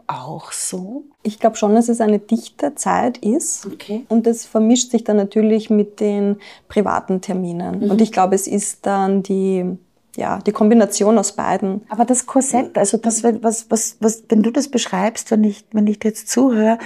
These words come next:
Speaker 1: dann entsteht bei mir so gefühlsmäßig dieser Eindruck von einem Korsett,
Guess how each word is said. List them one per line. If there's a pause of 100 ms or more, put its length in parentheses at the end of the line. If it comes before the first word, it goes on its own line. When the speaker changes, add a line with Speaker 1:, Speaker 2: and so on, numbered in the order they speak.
(260)
Speaker 1:
dann
entsteht
bei
mir
so
gefühlsmäßig
dieser
Eindruck
von
einem
Korsett,